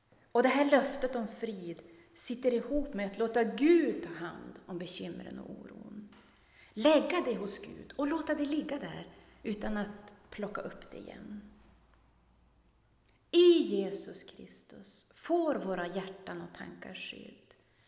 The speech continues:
därför att han själv har köpt frid åt oss.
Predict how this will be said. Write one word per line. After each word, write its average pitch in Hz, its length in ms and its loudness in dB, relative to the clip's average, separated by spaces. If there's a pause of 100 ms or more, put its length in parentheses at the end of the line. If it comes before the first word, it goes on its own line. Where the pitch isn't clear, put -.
(280)
därför 208 400 -4
att - 160 -10
han 285 340 -6
själv 185 600 -8 (260)
har - 100 -14
köpt - 420 -14
frid - 640 -16
åt - 260 -20
oss. - 360 -20